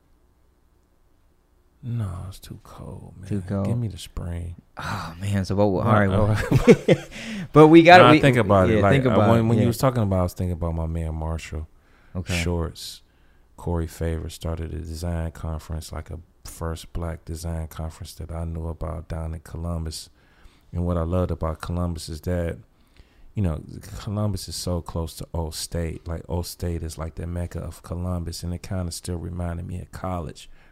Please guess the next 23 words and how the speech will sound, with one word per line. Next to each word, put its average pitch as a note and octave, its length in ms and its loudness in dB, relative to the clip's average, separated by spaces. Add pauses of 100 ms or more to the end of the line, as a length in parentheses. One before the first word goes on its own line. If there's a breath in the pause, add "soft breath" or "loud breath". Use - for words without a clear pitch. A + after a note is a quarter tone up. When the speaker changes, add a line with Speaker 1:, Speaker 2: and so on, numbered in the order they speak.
(120)
Speaker 1:
Remember G2 320 0
that E2 160 -4
feeling F2+ 520 -4 (520)
I F2 100 -6
was D#2+ 220 -6
telling F#2+ 340 -2
you E2+ 120 -4
about? E2+ 420 -6
Like, E2+ 380 -10
that's F#2+ 240 -6
why F2 100 -4
I E2+ 40 -4
was E2 180 -8
gravitated F2 640 -6
towards E2+ 260 -6
it. E2 60 -12
Not A2+ 260 -6
just F2+ 260 -12
'cause - 220 -12
they F2 80 -10
was E2 160 -12
black, F#2 380 -6
but F2 240 -6